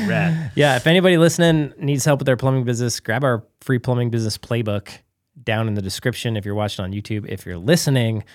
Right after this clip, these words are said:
Speaker 2: you're gonna have to go to YouTube and go to a description on any of our videos and click on the playbook, get the playbook, tons of information on how to do what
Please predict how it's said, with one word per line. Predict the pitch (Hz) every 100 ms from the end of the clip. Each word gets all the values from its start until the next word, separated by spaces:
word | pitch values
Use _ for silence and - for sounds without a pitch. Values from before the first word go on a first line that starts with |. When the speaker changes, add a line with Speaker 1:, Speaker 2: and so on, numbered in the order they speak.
| _ _ _ _
Speaker 2:
you're | 117
gonna | 110
have | 110
to | 110
go | 90 127 139
to | 113
YouTube | 95 98 - 92 92 - _ _ _ _
and | 110 95 90 90 85 - - _ _ _ _
go | 120 135
to | 135
a | 120
description | 113 - 113 123
on | 110 110
any | 156
of | 151
our | 131 113
videos | 110 113 107 104 104 - - _ _
and | 113 107 104 -
click | - 147
on | 135
the | 117
playbook, | - 127 113 113 104 - _ _
get | 131
the | 127
playbook, | - 120 113 113 107 _
tons | - 156 147
of | 147
information | 131 135 131 123 135
on | 113 107
how | - 135
to | 135
do | 101 127 120 113 - _ _ _ _ _ _
what | 110 120 143